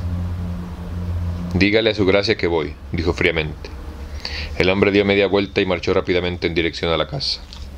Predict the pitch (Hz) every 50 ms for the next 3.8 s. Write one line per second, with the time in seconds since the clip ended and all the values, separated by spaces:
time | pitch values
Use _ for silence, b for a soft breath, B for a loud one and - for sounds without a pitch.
0 | - - B B B B B B B - - 85 82 85 85 82 80 82 82 -
1 | - 87 85 80 80 76 82 85 87 87 87 85 87 87 78 - 87 82 85 82
2 | - - 80 78 76 76 80 82 76 - - 80 76 73 78 73 80 78 78 80
3 | 78 78 76 76 73 76 76 76 - 80 78 76 76 78 82